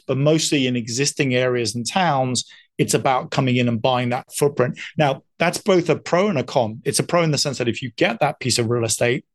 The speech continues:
it's very valuable. It's unlikely, if you, particularly you're in a more denser area,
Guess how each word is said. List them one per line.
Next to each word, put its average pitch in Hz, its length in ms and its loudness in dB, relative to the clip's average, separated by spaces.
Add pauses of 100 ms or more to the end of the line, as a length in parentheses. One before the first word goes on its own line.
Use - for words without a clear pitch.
it's - 120 -6
very 143 200 2
valuable. 123 540 0 (440)
It's 151 200 0
unlikely, 147 640 2
if 113 120 -4
you, - 80 -10
particularly 139 420 0
you're 127 160 0
in 123 100 -2
a 123 60 0
more 120 220 0
denser 131 300 -2
area, 151 380 0